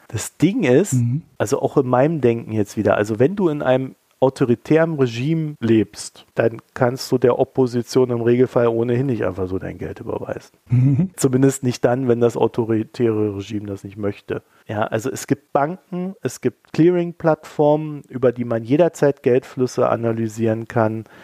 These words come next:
Speaker 1: In China wäre das Nets Union. Die haben so ein Live-Monitoring, wenn sie es brauchen. Also da brauchst du jetzt nicht explizit so eine digitale Währung für, wenn du das machen willst. Du brauchst halt einfach nur eine Währung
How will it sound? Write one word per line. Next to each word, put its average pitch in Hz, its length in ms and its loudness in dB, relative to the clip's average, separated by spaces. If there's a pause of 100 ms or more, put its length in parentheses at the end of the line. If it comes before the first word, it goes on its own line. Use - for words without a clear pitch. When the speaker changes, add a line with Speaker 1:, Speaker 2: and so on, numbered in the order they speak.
(200)
Speaker 1:
In 107 160 -4
China 127 340 -2
wäre 110 160 4
das 107 280 0
Nets 113 340 -2
Union. 139 560 -2 (140)
Die 110 100 0
haben 127 180 0
so 120 220 2
ein 113 340 -10 (140)
Live-Monitoring, 127 960 2
wenn 117 140 0
sie 113 80 -4
es - 100 -10
brauchen. 117 600 0 (160)
Also 127 240 0 (320)
da 120 100 2
brauchst 117 340 0
du 151 40 4
jetzt 139 200 4
nicht 131 220 -6 (400)
explizit - 720 -6
so 135 80 0
eine 127 120 -2
digitale 123 540 0
Währung 123 320 2
für, 123 260 0
wenn 107 140 0
du 104 80 -2
das 98 220 -2
machen 95 340 -8
willst. 101 460 -16
Du 110 80 -10
brauchst 127 180 2
halt 135 140 4
einfach 131 180 2
nur 131 140 0
eine 120 160 2
Währung 117 500 2